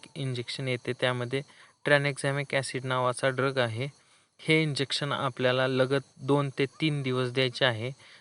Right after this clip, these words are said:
ज्यामुळे, अ, जी तुटलेली शीर आहे ती ब्लॉक होते. तसेच यासोबत एक कोणते तरी अँटीबायोटिक, जसे की व्हिडिओमध्ये बघत आहात, gentamicin नावाचे Gentavate इंजेक्शन आहे, हे आपल्याला तीस एम एल द्यायचे आहे. हे देखील दोन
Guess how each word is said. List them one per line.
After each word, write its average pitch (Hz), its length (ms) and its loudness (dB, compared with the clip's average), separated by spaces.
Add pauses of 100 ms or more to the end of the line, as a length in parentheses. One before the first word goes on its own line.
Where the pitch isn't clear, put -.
(140)
ज्यामुळे, 143 640 4
अ, 120 420 4
जी 117 220 -2
तुटलेली 139 520 -2
शीर 151 300 2
आहे 127 240 2
ती - 180 -4
ब्लॉक 131 360 2
होते. 127 320 -4 (400)
तसेच 147 300 -2
यासोबत 131 540 0
एक 135 100 0 (100)
कोणते 135 380 -2
तरी 131 160 -2
अँटीबायोटिक, 131 680 -2
जसे 131 240 -4
की 131 140 -6
व्हिडिओमध्ये 127 480 -2
बघत 135 340 -2
आहात, 127 220 -4
gentamicin 127 840 -4
नावाचे 123 560 -4 (480)
Gentavate 135 680 0
इंजेक्शन 135 500 -4
आहे, 120 180 -4
हे 120 200 -2
आपल्याला 127 400 2 (180)
तीस 151 220 -4
एम 127 140 -2
एल 123 140 -4
द्यायचे 127 300 -2
आहे. 120 220 -4 (420)
हे 147 120 6
देखील 139 380 -2
दोन 139 240 -2